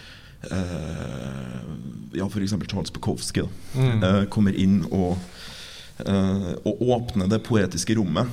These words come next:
Speaker 1: eh, til å bli mindre formelt.
Speaker 2: Mm.
Speaker 1: Ehm,
Speaker 2: Ja, jeg tror det, det er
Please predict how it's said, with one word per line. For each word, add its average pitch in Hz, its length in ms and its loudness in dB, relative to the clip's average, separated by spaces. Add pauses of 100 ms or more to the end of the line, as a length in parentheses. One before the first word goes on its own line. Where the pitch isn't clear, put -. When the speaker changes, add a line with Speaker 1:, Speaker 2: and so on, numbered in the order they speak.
(220)
Speaker 1:
eh, 101 280 6
til 101 280 2
å 98 320 4
bli 95 200 6
mindre 95 480 4
formelt. 120 560 2 (180)
Speaker 2:
Mm. 104 240 2 (460)
Speaker 1:
Ehm, 98 840 6 (1080)
Speaker 2:
Ja, 113 180 2 (140)
jeg 120 140 2
tror 120 220 4
det, 120 460 6
det 123 80 4
er 120 140 2